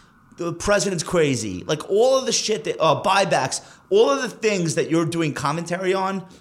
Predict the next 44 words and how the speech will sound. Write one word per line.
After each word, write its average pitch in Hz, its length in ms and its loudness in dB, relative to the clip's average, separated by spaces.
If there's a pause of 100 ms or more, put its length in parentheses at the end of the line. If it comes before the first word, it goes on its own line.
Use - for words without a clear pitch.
(160)
they're 226 180 2
all 240 300 0
in 208 220 -2
the 196 60 -2
pot. 202 460 -2 (160)
They've 190 180 0
already 214 260 0
been 196 160 -2
stirred 185 320 -2
into 165 160 -6
the 143 100 -8
pot. 147 480 0 (400)
Um, 127 380 0
now, 160 240 0
the 143 100 -2
market 175 400 0
could 131 120 -10
change 147 240 -2
its - 120 -10
mind 262 260 0
about 135 260 0
these 117 180 -4
things, 120 260 -2
but - 220 -2
at 165 100 -4
the 185 120 -6
end 226 100 -2
of 208 60 -4
the 185 60 0
day, 139 520 0 (300)
it's - 160 -2
not 269 160 -2
like 214 160 -4
you're 202 180 0
introducing 170 760 -2
new 147 140 0
dynamics 120 680 -2
that 127 140 -4
everyone's 131 380 -2
not 127 120 -2
aware 117 300 0
of. 85 180 -4 (100)
And 170 180 -2
still, 120 680 0